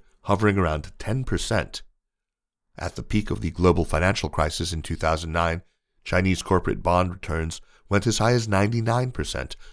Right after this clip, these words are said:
according to I C E Data Services. For comparison, last summer,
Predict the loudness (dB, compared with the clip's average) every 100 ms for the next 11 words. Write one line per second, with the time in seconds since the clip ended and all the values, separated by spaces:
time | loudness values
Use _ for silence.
0 | -10 -2 0 0 -2 -4 -6 -2 -2 0
1 | -2 -2 -2 -2 -2 -2 -4 -4 -6 -6
2 | -8 -8 -12 _ _ _ _ _ _ _
3 | _ _ -2 -2 0 2 4 4 0 -2
4 | -6 _ _ 2 2 4 2 2 4 2
5 | -2